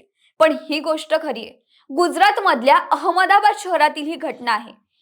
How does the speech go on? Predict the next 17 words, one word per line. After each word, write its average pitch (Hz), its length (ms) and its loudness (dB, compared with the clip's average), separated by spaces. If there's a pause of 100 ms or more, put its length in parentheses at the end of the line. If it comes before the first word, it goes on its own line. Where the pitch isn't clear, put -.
(140)
बऱ्याच 277 360 6
दिवसापासून 339 760 -2
सुरू 359 220 -4
असलेल्या 349 520 2
नवरा 339 420 2
बायकोच्या 392 500 0
वादातून 330 540 0 (260)
एका 320 260 2
भयानक 330 580 2
गुन्ह्याचा 392 380 -4
जन्म 302 320 -4
झाला 285 280 -4 (340)
आणि 277 160 2
बायकोनं 247 600 -2
स्वतःच्या 269 640 -2
नवऱ्याला 285 500 0
मारून 226 360 -4